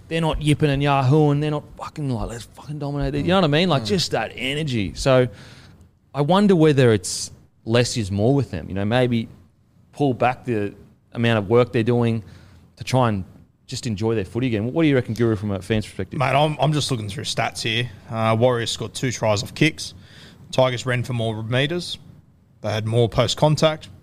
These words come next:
Speaker 3: They had four line breaks to one. The Tigers only missed ten tackles.
Speaker 1: Mm.
Speaker 3: Warriors missed thirty. Um,
Speaker 1: Which would, that would kinda suggest that they're not doing the one percenters then, 'cause they're the things you can't measure.
Speaker 3: Mate, it's, it's actually a really weird week. Out of the eight teams that won this week, five of them had more missed tackles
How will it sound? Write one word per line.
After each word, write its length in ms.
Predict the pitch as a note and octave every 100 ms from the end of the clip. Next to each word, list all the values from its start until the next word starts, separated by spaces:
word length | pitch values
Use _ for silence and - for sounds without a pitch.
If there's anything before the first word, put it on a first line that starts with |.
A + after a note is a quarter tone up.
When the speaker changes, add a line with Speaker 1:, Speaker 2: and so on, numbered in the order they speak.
| -
Speaker 3:
They 100 | G#2+
had 100 | A2+
four 280 | - D3+ C3+
line 260 | B2 B2+
breaks 260 | A#2+ A2+ -
to 100 | A2+
one. 440 | A2 C#3 F3 F#3+ F3+ - - - - -
The 60 |
Tigers 300 | - F#3 A#3+
only 160 | B3+ G#3+
missed 220 | D3 -
ten 280 | - D3+ C3+
tackles. 580 | - A#2 G2+ - - - - - -
Speaker 1:
Mm. 40 | B2
Speaker 3:
Warriors 280 | G3+ G3+
missed 300 | D#3 C3 -
thirty. 400 | - B2 A2+ - - - - _ _ _ _ -
Um, 440 | - C3 C3 C3+ C#3 -
Speaker 1:
Which 240 | - D3 -
would, 240 | E3+ F3+ - _
that 180 | - A#3
would 120 | A3+ -
kinda 180 | D#3 B2+
suggest 400 | A2 A#2+ A2 -
that 140 | B2+
they're 100 | A2
not 240 | A2 G3
doing 220 | - B2 G#2
the 40 |
one 180 | G2 F#2
percenters 340 | - G2 F#2
then, 120 | F#2+
'cause 120 | G2 A2
they're 100 | A#2+
the 60 |
things 180 | - A2+
you 60 | F#2
can't 180 | G2+ F#2
measure. 220 | B2 D#3+
Speaker 3:
Mate, 260 | D#3+ E3 E3
it's, 140 | C#3+
it's 160 | D#3+ -
actually 240 | F3 C#4
a 40 | C4
really 260 | D3 C3+
weird 320 | A#2+ A#2+ A#2 A2
week. 320 | A#2+ A#2+ B2
Out 120 | B2+
of 80 | B2
the 80 | A#2+
eight 220 | D3 -
teams 260 | C#3+ A#2+
that 80 | A2
won 240 | G#2+ A2+ A2+
this 180 | -
week, 220 | A#2 A2 -
five 460 | - A#2+ B2 B2+
of 60 | A2
them 200 | G#2+ G#2
had 200 | G2 A2
more 180 | A2 G#2+
missed 220 | G#2+ -
tackles 580 | G#2 - A2 A2+ -